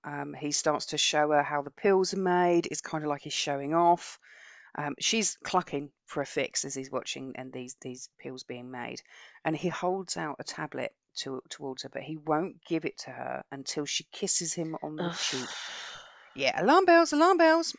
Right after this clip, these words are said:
Speaker 1: Um, at this point, it's clear that Tobias is, is more of a threat than the ghosts are,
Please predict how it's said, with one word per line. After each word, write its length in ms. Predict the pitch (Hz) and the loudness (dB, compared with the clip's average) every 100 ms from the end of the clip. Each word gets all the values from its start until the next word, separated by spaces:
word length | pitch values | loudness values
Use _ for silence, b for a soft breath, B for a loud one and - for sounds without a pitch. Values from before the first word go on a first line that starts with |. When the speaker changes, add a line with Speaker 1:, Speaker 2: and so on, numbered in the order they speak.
| _ | _
Speaker 1:
Um, 240 | 165 165 - | -2 -2 0
at 140 | 170 | 0
this 140 | 202 - | 2 -2
point, 260 | 196 175 | -4 -2
it's 160 | 156 - | -2 -2
clear 320 | - 190 151 | 0 4 4
that 160 | 143 - - | 4 -2 -8
Tobias 560 | - 160 156 147 143 - | -10 -2 2 4 2 -2
is, 180 | 139 - | -4 -4
is 180 | 147 135 | -4 -4
more 220 | 175 175 | -2 -2
of 60 | 135 | -4
a 40 | |
threat 300 | - 170 147 | -6 -4 -2
than 120 | 143 | -4
the 60 | 139 | -2
ghosts 380 | 170 180 - | 0 0 -4
are, 120 | - | -6